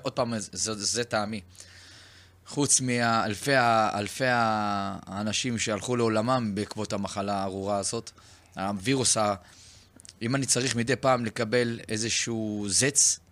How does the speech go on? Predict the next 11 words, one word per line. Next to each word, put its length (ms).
כמו 200
בקורונה, 600
איזה 220
פעם 320
ב-, 60
לא 160
רק 240
אני, 140
אני 120
חושב 120
שכולנו, 680